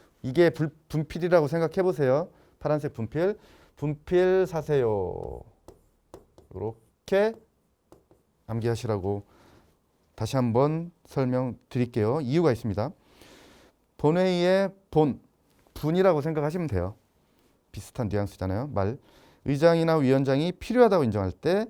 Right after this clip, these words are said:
제적 사분의 일 이상의 요구가 있을 때. 기출지문, 제적 사분의 일 요구를 뭘로 바꿨습니까? 그렇게 바꾸는 이유가 있어요. 뒤쪽하고 헷갈리게 만들기 위해서. 자, 위원회는 제적위원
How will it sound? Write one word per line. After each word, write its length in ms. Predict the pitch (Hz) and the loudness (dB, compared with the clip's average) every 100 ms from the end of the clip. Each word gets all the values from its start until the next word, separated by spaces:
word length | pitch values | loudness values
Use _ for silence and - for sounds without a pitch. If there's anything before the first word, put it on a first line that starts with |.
| - _ | -10 _
제적 500 | - 104 90 165 175 | -6 -4 0 -2 -2
사분의 500 | - - 147 139 139 | -20 -8 -6 -2 -2
일 180 | 131 95 | -2 -4
이상의 440 | 98 104 113 135 92 | -6 -6 -6 -6 -6
요구가 280 | 104 110 | -6 -6
있을 200 | 90 - - | -8 -12 -16
때. 160 | 85 _ _ _ _ _ _ - | -18 _ _ _ _ _ _ -14
기출지문, 580 | 165 156 180 170 117 - _ _ _ | -10 -6 -4 -4 -4 -8 _ _ _
제적 240 | - 151 165 | -4 -2 -2
사분의 320 | 190 190 180 | -2 0 -2
일 80 | 139 | -2
요구를 240 | 123 120 | -2 -4
뭘로 280 | 90 120 143 | -2 -2 -2
바꿨습니까? 540 | 139 117 104 92 120 - _ _ _ _ _ _ _ _ _ _ _ _ _ _ _ - | -6 -8 -10 -12 -14 -16 _ _ _ _ _ _ _ _ _ _ _ _ _ _ _ -4
그렇게 240 | 175 190 | -2 -2
바꾸는 400 | 143 135 165 156 | -4 -2 0 0
이유가 320 | 135 180 170 | 2 2 2
있어요. 420 | 117 - 107 117 113 | 0 0 0 -2 -4
뒤쪽하고 560 | 151 143 185 151 127 151 | -6 0 2 2 0 -2
헷갈리게 400 | - 202 175 147 | 0 0 0 0
만들기 400 | 101 107 101 90 | -2 -4 -4 -6
위해서. 360 | 90 87 95 _ _ _ _ _ _ _ _ _ _ _ | -6 -8 -10 _ _ _ _ _ _ _ _ _ _ _
자, 420 | 104 101 131 175 - _ | -4 -2 -2 -4 -10 _
위원회는 760 | - 143 139 120 139 113 90 90 _ _ _ _ - | -2 2 2 2 2 0 -4 -10 _ _ _ _ -6
제적위원 920 | 147 147 170 160 160 175 196 196 | -4 0 0 0 0 0 0 -4